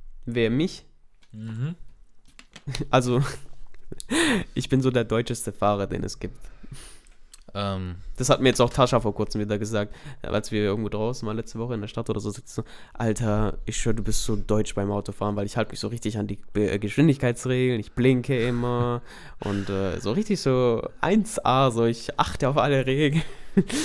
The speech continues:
Speaker 1: Aber es ist besser so, also als... Äh,
Speaker 2: Ja klar, an sich ist
Speaker 1: ja.
Speaker 2: schon besser, aber ist halt langweilig, Alter, ich schwör.
Speaker 1: Ja, schon, aber,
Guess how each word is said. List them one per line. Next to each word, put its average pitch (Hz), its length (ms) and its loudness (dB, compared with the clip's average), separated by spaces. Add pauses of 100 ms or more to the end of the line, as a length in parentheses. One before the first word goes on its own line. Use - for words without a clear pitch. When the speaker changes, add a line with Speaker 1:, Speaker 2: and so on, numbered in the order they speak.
(400)
Speaker 1:
Aber 170 220 6
es 226 120 2
ist - 80 -4
besser 180 260 0
so, 110 80 -2
also 107 380 -2
als... - 560 -2
Äh, 104 240 0
Speaker 2:
Ja 101 100 0
klar, 107 180 0
an 101 40 -2
sich 101 160 -2
ist 104 100 -2
Speaker 1:
ja. 113 60 2
Speaker 2:
schon 117 160 2
besser, 110 280 -2
aber 87 200 -6
ist 92 140 -8
halt 87 100 -6
langweilig, 87 640 -8
Alter, 92 140 -10
ich 87 140 -10
schwör. 101 220 -8 (1200)
Speaker 1:
Ja, 113 200 4
schon, 123 300 2
aber, 101 420 0